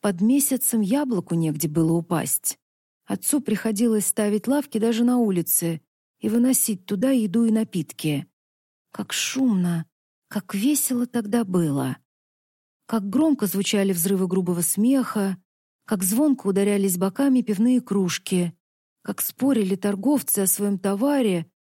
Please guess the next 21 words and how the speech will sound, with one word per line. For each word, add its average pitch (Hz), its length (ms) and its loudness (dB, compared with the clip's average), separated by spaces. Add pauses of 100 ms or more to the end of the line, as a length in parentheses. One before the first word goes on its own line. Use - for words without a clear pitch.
(320)
и 208 120 2
о 208 100 0
том, 285 340 2
у 196 60 0
кого 208 280 0
лучшие 240 500 0
свечи 226 440 -2
в 214 60 -2
округе. 160 680 0 (1200)
Сейчас 285 500 0
все - 340 -2
заволокло 233 540 0
туманом, 180 680 0 (460)
и 233 60 -6
даже 254 300 0
воспоминания, 240 960 2
оставшиеся 190 800 -2
из 208 220 -4
той 202 320 0
прошлой 190 540 -2
жизни, 196 640 0